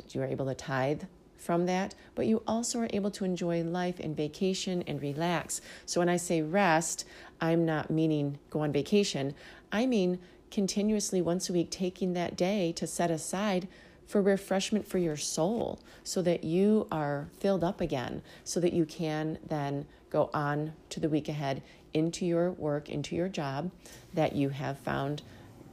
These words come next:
And hopefully you're able to do that job with joy because it's not like work, you know, <laughs> um, something that you don't look forward to. I know for myself, it has taken me many, many years to truly find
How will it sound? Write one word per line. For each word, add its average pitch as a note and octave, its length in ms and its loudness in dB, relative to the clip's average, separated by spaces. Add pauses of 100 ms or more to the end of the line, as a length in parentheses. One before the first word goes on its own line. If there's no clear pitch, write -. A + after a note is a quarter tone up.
(120)
And D#3 120 2
hopefully F#3 480 0
you're F3+ 200 4
able E3+ 200 2
to F3 100 -6
do E3+ 160 0
that E3 180 0
job D#3 240 0
with E3 160 -2
joy E3 260 6
because E3+ 260 -4
it's - 160 -6
not D3+ 240 -2
like D3 140 -2 (100)
work, D3+ 340 2 (180)
you F#3 100 0
know, F#3 260 8 (440)
<laughs> - 420 -14
um, D3+ 220 -2
something D#3+ 320 0
that D3+ 120 0
you C#3+ 120 0
don't C#3 280 -4
look - 160 -2
forward D3+ 400 -2
to. C3+ 280 0
I D#3 120 2
know D#3+ 380 2
for C#3+ 320 2
myself, E3+ 640 0 (920)
it F#3+ 80 2
has G3 160 2
taken F#3 300 2
me F3 100 4
many, F#3+ 540 2
many E3+ 300 2
years D#3 440 2 (400)
to F3 120 0
truly E3 420 4
find D#3 640 0